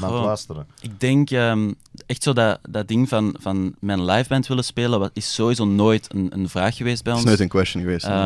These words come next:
Speaker 3: inderdaad.
Speaker 1: Hmm.
Speaker 2: ik, ja, ik kwam ook gewoon echt van altijd in bands te hebben gespeeld. Vanaf
Speaker 1: Mhm.
Speaker 2: mijn dertien, veertien.
Speaker 1: Ja.
Speaker 2: Dat was dan eerst een rockbandje en dan zo wat meer, eh,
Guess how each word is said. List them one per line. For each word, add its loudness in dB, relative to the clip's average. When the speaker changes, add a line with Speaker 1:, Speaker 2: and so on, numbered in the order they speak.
Speaker 3:
inderdaad. 2
Speaker 1:
Hmm. -4
Speaker 2:
ik, -12
ja, 2
ik 2
kwam 4
ook 0
gewoon 2
echt -6
van 0
altijd -2
in -2
bands 0
te -4
hebben -4
gespeeld. -4
Vanaf 0
Speaker 1:
Mhm. -4
Speaker 2:
mijn 2
dertien, -4
veertien. -8
Speaker 1:
Ja. 2
Speaker 2:
Dat 2
was 2
dan 0
eerst -4
een -6
rockbandje -2
en -2
dan -2
zo -4
wat 0
meer, -2
eh, -2